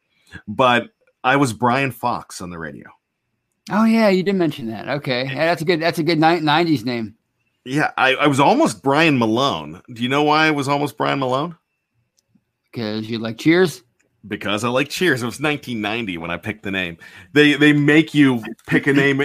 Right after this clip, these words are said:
Speaker 1: in top forty radio. Um, and the reason they make you do that is I got some really crazy mail. Let's just put it that way.
Speaker 2: Hmm.
Speaker 1: And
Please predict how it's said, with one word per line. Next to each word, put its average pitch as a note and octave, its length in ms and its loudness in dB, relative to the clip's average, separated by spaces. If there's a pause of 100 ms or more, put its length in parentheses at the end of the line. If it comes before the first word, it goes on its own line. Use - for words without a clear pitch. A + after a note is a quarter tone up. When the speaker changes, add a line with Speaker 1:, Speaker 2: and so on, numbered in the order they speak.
Speaker 1:
in B2+ 140 0
top B2 240 0
forty B2+ 300 -2
radio. A2+ 560 -2 (180)
Um, A2+ 440 0 (840)
and B2+ 180 2
the B2 60 4
reason B2 640 0
they B2 120 0
make A#2+ 220 -2
you A2+ 60 -4
do A#2 200 0
that A2 240 0
is G#2 500 -4 (1300)
I C#3+ 160 4
got F3+ 240 2
some B2 440 0
really C#3 560 0
crazy A2 680 -4 (140)
mail. G2 500 -8 (160)
Let's A#2+ 240 -6
just B2+ 200 -6
put A2 120 0
it F2+ 80 -6
that E2 200 -6
way. D2 260 -14 (540)
Speaker 2:
Hmm. C#3 120 4
Speaker 1:
And G#2+ 440 2